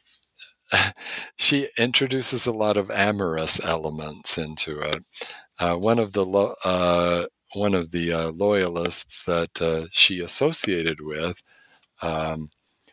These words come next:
uh, was, um, let's see, I don't, if I can find a, a place here, I can maybe read a, a line or two from it. Uh,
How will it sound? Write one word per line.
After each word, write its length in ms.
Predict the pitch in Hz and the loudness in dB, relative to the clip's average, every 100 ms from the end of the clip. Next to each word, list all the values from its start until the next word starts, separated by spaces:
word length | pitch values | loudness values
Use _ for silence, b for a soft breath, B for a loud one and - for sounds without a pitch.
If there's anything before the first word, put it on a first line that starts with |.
| b b _ _ - | b b _ _ -6
uh, 460 | 85 82 82 82 117 - _ _ _ | -4 -4 -6 -6 -8 -12 _ _ _
was, 560 | 104 90 87 85 - - 85 | -12 -6 -4 0 2 2 -2
um, 300 | 82 80 82 - _ _ _ _ B B B B B - - _ - - - - | -4 -6 -10 -14 _ _ _ _ B B B B B -20 -20 _ -16 -14 -14 -10
let's 220 | 107 92 | -10 -2
see, 240 | - 101 92 | 0 2 2
I 160 | 95 | 2
don't, 160 | 117 117 - 107 113 127 110 | 0 -4 -6 -6 -4 -6 -8
if 200 | 123 104 | -10 0
I 100 | 110 | 2
can 200 | 104 92 | 2 -2
find 300 | - 110 104 | 0 2 4
a, 300 | 87 80 85 | 2 0 -2
a 40 | 82 | -6
place 480 | - 90 82 76 | -4 -2 2 2
here, 380 | - 80 78 78 85 87 92 | 2 0 -2 -4 -4 -6 -4
I 140 | 85 87 | -4 -4
can 340 | - 82 80 | -6 -10 -6
maybe 300 | 87 80 80 | -6 -6 -8
read 280 | 78 82 80 | -8 -6 -4
a, 160 | 80 80 B B B B | -4 -6 B B B B
a 80 | 90 | -4
line 320 | 87 87 87 | 0 0 0
or 100 | 82 | -2
two 260 | 80 - 82 | -2 -2 -4
from 280 | - 80 80 | -6 -6 -4
it. 240 | 80 80 - _ _ _ _ - - - - - - - - - - - - - - | -4 -4 -8 _ _ _ _ -20 -20 -18 -16 -16 -16 -20 -20 -20 -18 -18 -14 -10 -8
Uh, 840 | 92 87 87 85 82 82 82 80 | -6 -4 -4 -4 -4 -4 -6 -8